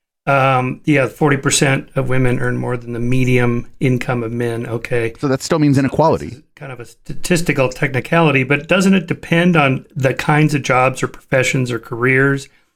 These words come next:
Speaker 1: And we still hear this, you know, women only earn seventy-nine cents on the dollar, eighty-nine cents or whatever it is now. It's always still, I guess, below a dollar.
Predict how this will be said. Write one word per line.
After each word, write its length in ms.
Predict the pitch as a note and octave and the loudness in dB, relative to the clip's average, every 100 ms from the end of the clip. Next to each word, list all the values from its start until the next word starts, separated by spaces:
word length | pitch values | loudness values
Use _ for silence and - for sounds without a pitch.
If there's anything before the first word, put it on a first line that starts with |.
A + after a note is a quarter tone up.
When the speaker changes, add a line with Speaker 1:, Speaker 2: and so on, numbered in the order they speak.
| _ _ _ _ | _ _ _ _
Speaker 1:
And 340 | - C#3 D3+ - _ | -2 0 -2 -8 _
we 160 | D3+ E3+ | 0 2
still 380 | E3+ - C4+ A#3 | 0 0 2 2
hear 260 | D3+ C#3 | 2 2
this, 300 | B2+ B2 - | 2 0 0
you 40 | C3+ | 0
know, 100 | B2+ | 2
women 260 | C3 C3 C3 | 2 2 2
only 300 | B2 B2+ B2+ | 2 2 2
earn 260 | B2 B2 | 2 2
seventy-nine 540 | A#2+ B2+ B2 B2 B2 A#2+ | 0 0 0 0 0 0
cents 320 | C3+ B2+ - | -2 -4 -4
on 80 | B2 | -6
the 80 | |
dollar, 340 | A#2+ A#2+ A#2+ A#2 | -4 0 0 2
eighty-nine 560 | A#2+ B2+ B2 B2 B2 | 2 2 2 2 2
cents 240 | A#2+ B2+ - | 0 -4 -2
or 60 | |
whatever 260 | B2+ C3+ A#2+ | 0 2 2
it 60 | A#2 | 0
is 180 | A2 | 0
now. 240 | C3 B2 A2+ | 0 0 0
It's 160 | A2+ | 0
always 340 | C3+ A#2+ A#2 - _ _ _ | -2 -2 -4 -10 _ _ _
still, 260 | - - A#2+ | -4 0 0
I 60 | A2+ | 0
guess, 180 | A#2 | -2
below 300 | - B2 B2 | -2 0 0
a 40 | A2+ | 2
dollar. 360 | A#2+ B2 A#2 | 2 2 0